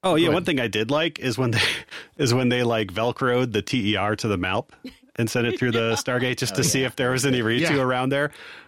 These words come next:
Speaker 1: And I was like, "Oh, they use Velcro." And then, like, Jack came through and picked it up. And I was like, "Well, yeah, if you only have, like, a handful of these things, you don't wanna, like,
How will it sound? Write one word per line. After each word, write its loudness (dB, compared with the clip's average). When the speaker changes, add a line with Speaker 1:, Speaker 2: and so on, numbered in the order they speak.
Speaker 1:
And 0
I 2
was 2
like, 2
"Oh, 2
they 2
use 2
Velcro." 0
And -2
then, 0
like, -2
Jack -2
came -2
through -2
and -2
picked -6
it 0
up. -2
And -2
I -2
was -6
like, 0
"Well, 2
yeah, 0
if -6
you 0
only 0
have, -2
like, -2
a -2
handful -2
of -2
these 0
things, 0
you -2
don't -2
wanna, 0
like, -2